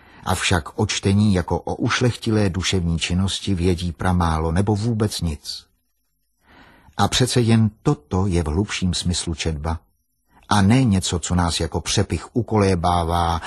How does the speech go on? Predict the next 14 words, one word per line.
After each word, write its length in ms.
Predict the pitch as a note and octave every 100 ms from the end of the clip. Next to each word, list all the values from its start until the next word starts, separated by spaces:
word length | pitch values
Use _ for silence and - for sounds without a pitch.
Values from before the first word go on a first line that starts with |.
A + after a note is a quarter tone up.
| -
a 60 | D#2+
nechává 680 | F2+ - F2 E2+ E2+ E2+ -
usnout 580 | G#2+ - F2+ F2 E2 - -
našim 320 | F2+ - F2 -
ušlechtilejším 800 | - G2 F#2 - E2+ E2+ - D2
vlastnostem. 720 | F#2 - D#2+ - - D#2+ E2+ - _ - - - -
Nýbrž 460 | G#2+ A2+ G#2 - -
to, 220 | D#3+ F3
co 260 | - - C3
musíme 600 | C3+ C#3+ - C3+ C#3 A#2+
nedočkavě 720 | A#2+ B2 B2 - A2+ A2 G2+
hltat 560 | C#2+ E2+ E2+ G2 A2+ -
a 100 | G2
čemu 320 | - G2+ G2+